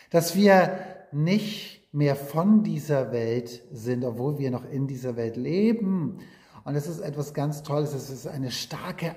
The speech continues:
Aussage, daran darfst du dich erinnern, wessen oder wozu du gehörst, wessen Staatsbürgerschaft du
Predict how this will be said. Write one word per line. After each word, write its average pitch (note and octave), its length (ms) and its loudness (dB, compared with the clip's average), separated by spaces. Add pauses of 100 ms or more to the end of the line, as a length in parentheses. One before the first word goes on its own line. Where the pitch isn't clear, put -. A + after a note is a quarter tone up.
Aussage, D3 840 -2
daran C3 300 -6
darfst - 340 -8
du F3+ 140 -4
dich F3 300 -4 (320)
erinnern, D3 1000 2 (200)
wessen F3+ 680 -2 (220)
oder D3 320 2
wozu A#3+ 880 2 (180)
du G3 140 -2
gehörst, D#3+ 520 4
wessen E3 240 0
Staatsbürgerschaft D#3 1300 -4
du F3 380 0